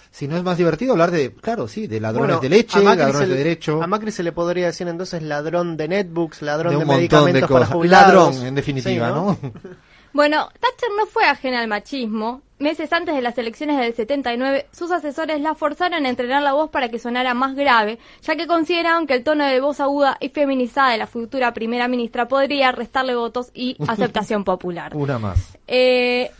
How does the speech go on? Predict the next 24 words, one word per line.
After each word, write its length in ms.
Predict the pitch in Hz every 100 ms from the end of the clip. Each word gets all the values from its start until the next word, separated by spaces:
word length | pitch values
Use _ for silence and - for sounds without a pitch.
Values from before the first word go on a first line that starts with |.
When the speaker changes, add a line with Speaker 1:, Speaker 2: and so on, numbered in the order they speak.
| _
Speaker 3:
pero, 400 | 403 403 392 370
sin 220 | - 269 269
embargo, 600 | 277 311 320 311 320 311
ella 400 | 247 - 247 - - 240
tenía 380 | - 220 254 226 -
un 200 | 254 240
tema 320 | 262 262 220
muy 300 | 226 302 359
importante 520 | 262 220 226 240 220
con 120 | 208
la 80 | 196
apariencia, 840 | 196 202 262 294 269 240 - 269 277
hacía 580 | - 196 - 247 233 -
dietas, 500 | 214 277 311 294 277
una 220 | - 311 269
dieta 320 | 262 302 277
llevaba 260 | - 240 262
a 80 |
consumir 480 | 254 233 240 247 285 -
veintiocho 580 | 226 240 254 294 277 240
huevos 300 | 247 277 262
por 220 | - 277
semana. 800 | 269 214 226 277 254 226 233 277
Speaker 1:
Vein-, 300 | 302 110 110